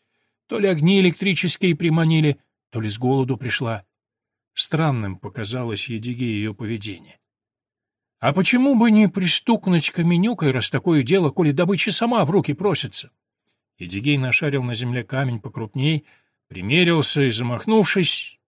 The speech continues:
опустил руку. Выронил камень под ноги.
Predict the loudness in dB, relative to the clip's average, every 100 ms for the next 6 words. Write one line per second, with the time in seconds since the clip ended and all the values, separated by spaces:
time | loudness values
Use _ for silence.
0 | _ _ -14 -10 -10 -8 -6 -6 -10 -14
1 | _ _ _ _ _ -2 0 2 -2 -6
2 | -8 -8 -8 -10 -10 -14 -18